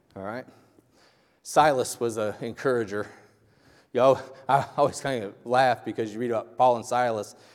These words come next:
you read about all these bad things that happened to Paul. <laughs> Silas was his encourager. <laughs> He'd be like,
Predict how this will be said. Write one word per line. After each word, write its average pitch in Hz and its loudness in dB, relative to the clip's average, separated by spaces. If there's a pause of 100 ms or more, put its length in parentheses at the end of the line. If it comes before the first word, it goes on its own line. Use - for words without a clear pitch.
(120)
you 107 -4
read - -4
about 120 4
all 123 8
these 110 -2
bad 117 -2
things 113 -4
that 101 -4
happened 113 -4
to 95 -8 (320)
Paul. 127 6 (220)
<laughs> - -20
Silas 170 6
was 139 2
his 127 0
encourager. 120 -4
<laughs> - -12
He'd - -12
be 131 -10
like, 104 -8